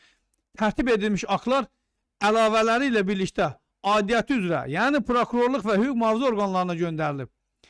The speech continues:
İndiki vəziyyətimizdə maliyyə intizamının güclənməli olduğu bir vaxtda əksinə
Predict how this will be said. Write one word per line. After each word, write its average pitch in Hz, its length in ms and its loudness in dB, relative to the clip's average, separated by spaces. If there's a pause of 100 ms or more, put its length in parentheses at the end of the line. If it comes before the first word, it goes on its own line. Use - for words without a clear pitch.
(140)
İndiki 233 380 2
vəziyyətimizdə 208 800 0 (500)
maliyyə 214 480 2
intizamının 190 560 -2
güclənməli 220 640 2
olduğu 190 240 0
bir 165 140 -2
vaxtda 175 400 0 (380)
əksinə 202 420 0